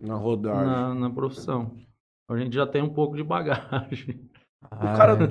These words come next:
Speaker 3: é.
Speaker 1: quando
Speaker 3: Dia a
Speaker 1: ele
Speaker 3: dia.
Speaker 1: termina assim, tem muitos caminhos que ele pode seguir depois,
Speaker 2: Tem.
Speaker 1: né?
Speaker 2: Na odontologia é como na medicina, a gente
Speaker 1: Uhum.
Speaker 2: tem várias especialidades, né? A gente acha que dente é só uma, uma coisa, mas
Speaker 1: Uhum.
Speaker 2: não. Hoje em dia, a gente tem muita especialidade na odontologia, né?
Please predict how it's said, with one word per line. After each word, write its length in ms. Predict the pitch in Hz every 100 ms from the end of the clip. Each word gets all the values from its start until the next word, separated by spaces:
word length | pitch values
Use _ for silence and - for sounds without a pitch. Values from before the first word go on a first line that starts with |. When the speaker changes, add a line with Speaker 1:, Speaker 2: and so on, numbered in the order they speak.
| -
Speaker 3:
é. 20 | 113
Speaker 1:
quando 140 | 165
Speaker 3:
Dia 80 | -
a 20 |
Speaker 1:
ele 60 | 143
Speaker 3:
dia. 160 | 131
Speaker 1:
termina 420 | 131 120 123 131 117
assim, 600 | 117 135 156 131 90 76 _ _
tem 140 | 131 143
muitos 240 | 151 165
caminhos 340 | - 180 151 123
que 80 |
ele 80 | 120
pode 360 | - 113 110 101
seguir 400 | - 107 95 104
depois, 340 | 95 - 101
Speaker 2:
Tem. 160 | 120 143
Speaker 1:
né? 180 | 101 98 - - _ _
Speaker 2:
Na 120 | 151 165
odontologia 540 | 196 202 196 175 202
é 20 |
como 220 | 202 208
na 100 | 208
medicina, 540 | 208 208 208 208 202 135
a 40 |
gente 240 | 107 120 107
Speaker 1:
Uhum. 60 |
Speaker 2:
tem 420 | 143 151 143 110 - -
várias 360 | - 143 170 170
especialidades, 800 | 156 185 175 185 175 139 131 117
né? 120 | 120 120
A 40 |
gente 300 | 131 135 147 - - - _ -
acha 260 | 139 156
que 140 | 151 147
dente 440 | 143 160 185 175
é 100 | 170
só 200 | 156 160
uma, 340 | 180 190 156 120
uma 240 | 131 147
coisa, 280 | 147 135 120
mas 180 | 127 127
Speaker 1:
Uhum. 60 |
Speaker 2:
não. 380 | 175 139 - - -
Hoje 240 | 135 131
em 60 | 143
dia, 400 | 123 165 190 202 - -
a 100 | 131
gente 140 | 143 143
tem 120 | 165
muita 340 | 156 180 165
especialidade 560 | - 139 123 120 113 104
na 60 | 110
odontologia, 520 | 113 113 117 110 110
né? 160 | 113